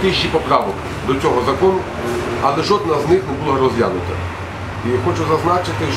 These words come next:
що для народного депутата, який, власне, і обирається законодавчий орган, щоб творити закони, давати поправки до законів, ніхто не має права заборонити йому розглядати поправки.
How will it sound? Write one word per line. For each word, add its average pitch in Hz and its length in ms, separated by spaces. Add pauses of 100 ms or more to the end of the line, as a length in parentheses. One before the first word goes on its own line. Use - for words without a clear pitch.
що 160 100 (120)
для 151 240
народного 151 440
депутата, 131 500
який, 110 360
власне, 127 300 (100)
і 131 40
обирається 135 600 (400)
законодавчий 135 640
орган, 123 280 (380)
щоб 131 160
творити 147 400
закони, 147 420 (500)
давати 151 280
поправки 139 420
до 127 100
законів, 107 400 (340)
ніхто 139 500 (460)
не 127 120
має 120 240
права 165 300 (560)
заборонити 127 560
йому 143 300 (760)
розглядати 120 500
поправки. 110 460